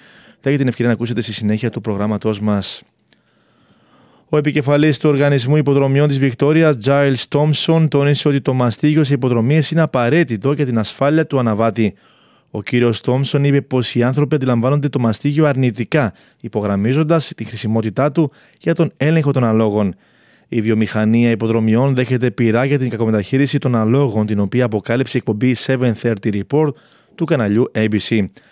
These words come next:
Σε μια προσπάθεια του να υπεραμεινθεί, ο κύριος Τόμσον είπε πως ο Οργανισμός Υποδρομιών της Βικτόριας έχει ήδη κάνει θετικά βήματα χρηματοδοτώντας προγράμματα για την ευημερία των αλόγων. Τα σχόλια αυτά έγιναν εν ώψη του αυριανού Melbourne Cup,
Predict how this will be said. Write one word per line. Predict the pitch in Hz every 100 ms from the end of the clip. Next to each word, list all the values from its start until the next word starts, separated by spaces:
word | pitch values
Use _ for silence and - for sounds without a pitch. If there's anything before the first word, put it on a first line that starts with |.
| _ _ - _
Σε | -
μια | 139 151
προσπάθεια | 147 139 151 135 147 143
του | 143 139
να | 135
υπεραμεινθεί, | 131 127 123 127 120 - 160
ο |
κύριος | 113 113 95
Τόμσον | 135 156 - 175 156
είπε | 143 135
πως | - 123 113
ο | 117
Οργανισμός | 110 110 101 120 113
Υποδρομιών | 107 110 110 107 113
της | 104 98
Βικτόριας | 95 - 156 165 127 - _ _ _ _
έχει | - 113 - 113
ήδη | 110 110
κάνει | - 110 110
θετικά | 110 104 95 110
βήματα | 101 135 151 110 98
χρηματοδοτώντας | 104 104 101 98 110 110 107 - 104 -
προγράμματα | 110 101 123 131 95 131 147 - _ _
για | 139
την | 143
ευημερία | 117 110 101 107 135
των | 120
αλόγων. | 107 104 107 101 95 - _ _ _ _
Τα | 110
σχόλια | - 127 131
αυτά | 117 -
έγιναν | 127 131 123
εν | 113
ώψη | 120 -
του | 135
αυριανού | 120 107 110 123 127 131
Melbourne | 165 123 110 95
Cup, | 107